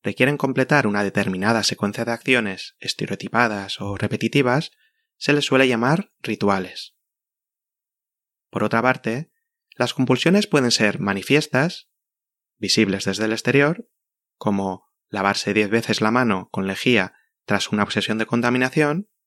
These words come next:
o bien pueden ser encubiertas, internas. Repetiré cien veces "Dios es amor"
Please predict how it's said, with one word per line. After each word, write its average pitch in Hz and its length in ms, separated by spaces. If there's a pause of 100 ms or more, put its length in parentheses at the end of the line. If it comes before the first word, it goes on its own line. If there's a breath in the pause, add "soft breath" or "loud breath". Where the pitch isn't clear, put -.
(760)
o 156 120
bien 190 240
pueden 151 240
ser 165 180
encubiertas, 104 840 (300)
internas. 101 720 (760)
Repetiré 107 580
cien 123 320
veces 170 600
"Dios 113 380
es 98 120
amor" 143 400